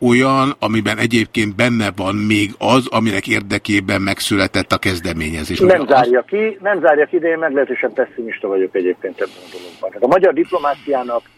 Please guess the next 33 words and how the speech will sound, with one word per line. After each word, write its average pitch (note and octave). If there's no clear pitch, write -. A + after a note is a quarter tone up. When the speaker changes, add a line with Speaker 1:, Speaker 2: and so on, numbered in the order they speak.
Speaker 2:
nagyon-nagyon-nagyon C#3
ügyesnek C3
kellene A#2+
lennie, E3+
vagy G#2+
kell D3+
lennie, B2
ne A2+
feltételes A2+
módon -
fogalmazzak, D3+
ahhoz, D#3
hogy B2+
ez B2+
a A#2+
kezdeményezés, A#2
ez G#2
végső A#2
soron G2+
sikerre G#2+
jusson F#2+
az -
európai F#2+
politikai -
térben. -
Én D3
attól D#3+
félek, D3
hogy C3
ez B2
csak C3
még, C#3+
ö, A#2+